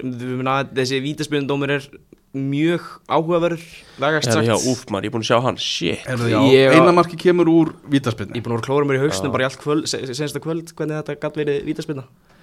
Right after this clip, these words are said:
Speaker 3: Og engin, eh, það var alveg dómari
Speaker 2: Já,
Speaker 3: þarna,
Speaker 2: já,
Speaker 3: sko,
Speaker 2: Vilja,
Speaker 3: Vilja,
Speaker 2: Vilja Alvar.
Speaker 3: Vilja Alvar var að, var að dæma þetta og aðstoðardómari eitt var Birgir Sigurðarson og Rúna Kristín og aðstoðardómari tvö sem
Speaker 2: Já.
Speaker 3: er að, eh, bara alveg, þau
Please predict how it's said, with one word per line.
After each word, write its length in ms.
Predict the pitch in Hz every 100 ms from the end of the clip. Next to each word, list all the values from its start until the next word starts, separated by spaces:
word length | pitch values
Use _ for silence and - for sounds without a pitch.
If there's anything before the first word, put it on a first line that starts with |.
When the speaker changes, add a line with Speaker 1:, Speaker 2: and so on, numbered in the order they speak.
| _ _ -
Speaker 3:
Og 300 | 113 110 107 -
engin, 380 | 117 117 123 110 - _ _
eh, 140 | 98 117 95 - -
það 100 | 120
var 140 | 123
alveg 180 | 131 123 120
dómari 340 | 175 220 127
Speaker 2:
Já, 40 | 151
Speaker 3:
þarna, 160 | 190
Speaker 2:
já, 60 | -
Speaker 3:
sko, 140 | - 214
Speaker 2:
Vilja, 240 | - -
Speaker 3:
Vilja, 140 | - 107
Speaker 2:
Vilja 240 | 110 107
Alvar. 240 | 101 107 127
Speaker 3:
Vilja 180 | 120 113
Alvar 300 | 143 170 123
var 140 | 123 123
að, 60 | 123
var 140 | 117 113
að 40 | 117
dæma 260 | 143 196
þetta 160 | 104 107
og 60 | 98
aðstoðardómari 560 | 127 127 117 113 113 131
eitt 180 | 160 135
var 180 | 113 - - 131
Birgir 280 | 127 120 113
Sigurðarson 500 | 147 175 120 117 110
og 80 | 113
Rúna 220 | 139 139
Kristín 400 | 123 120 - 113
og 60 | 117
aðstoðardómari 460 | 117 113 117 113 110
tvö 220 | 170 143
sem 160 | 110 110
Speaker 2:
Já. 60 |
Speaker 3:
er 80 | 113
að, 180 | 110 104 -
eh, 560 | 69 62 - - _ _
bara 220 | 104 107
alveg, 340 | 117 110 110 - - _ _
þau 80 | -